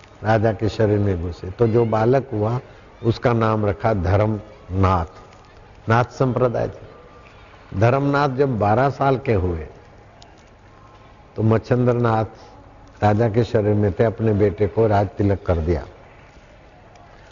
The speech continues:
और फिर अपने शरीर में आ गए। आज भी प्रयाग के लोग जानते हैं, माघ महीने में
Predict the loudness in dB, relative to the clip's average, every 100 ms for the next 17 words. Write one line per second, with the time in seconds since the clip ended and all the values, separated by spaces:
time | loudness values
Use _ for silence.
0 | -8 0 0 2 0 -2 0 0 0 0
1 | 2 2 2 0 -2 -6 -10 -14 -20 -20
2 | -20 -20 -20 -2 2 2 2 0 2 0
3 | 0 0 2 2 0 -2 0 2 2 2
4 | 0 0 -2 -4 -4 -6 -12 -20 -20 -20
5 | -12 0 2 2 2 0 0 0 0 0
6 | 0 2 0